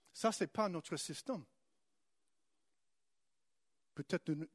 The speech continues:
tu ne comprends pas Jésus. Tu as choix. Tu as choix. Si tu dis oui à Jésus,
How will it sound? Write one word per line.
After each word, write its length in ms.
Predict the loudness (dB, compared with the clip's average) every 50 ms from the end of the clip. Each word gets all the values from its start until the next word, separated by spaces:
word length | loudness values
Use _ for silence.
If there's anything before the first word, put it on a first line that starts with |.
| _
tu 100 | -4 -2
ne 120 | 0 0 -2
comprends 360 | -2 -4 -8 -6 -6 -6 -8
pas 240 | -8 -6 -6 -6 -6
Jésus. 340 | -4 -6 -6 -6 -8 -12 -14 -16 _ _ _ _ _ _ _ _ _ _ _ _ _ _ _ _ _ _ _ _ _ _ _ _ _ _ _ _ _ _ _ _ _ _ _ _ _ _ _ _ _ _ _ _ _ _ _ _ _ _ _ _ _ _ -20 -14 _
Tu 120 | 2 4 6
as 80 | 6 6
choix. 440 | 4 2 2 4 4 4 2 0 -6 _ _ _ _ _ _ _ _ _ _ _ _ _ _ _ _ _ _ _ _ _ _ _ _ _ _ -20 -20 -20 -20 -20 -20 -20 _ _ _
Tu 160 | -2 2 4
as 140 | 6 6 4
choix. 420 | 2 0 -2 0 -2 -2 -2 -4 -10 _ _ _ _ _ _ _ _ _ _ _ _ _ _ _ _ _ _ _ _ _ _ _ _ _ _ _ _ _ _ -20 -10 -6
Si 320 | 0 4 6 8 8 8
tu 160 | 6 4 2
dis 180 | 4 2 2 2
oui 480 | 4 6 8 8 10 10 8 8 4 0 -6 -16 _ _ _ _ _ _ _ _ _ 4
à 140 | 4 6 6
Jésus, 540 | 6 6 6 6 6 4 4 4 4 4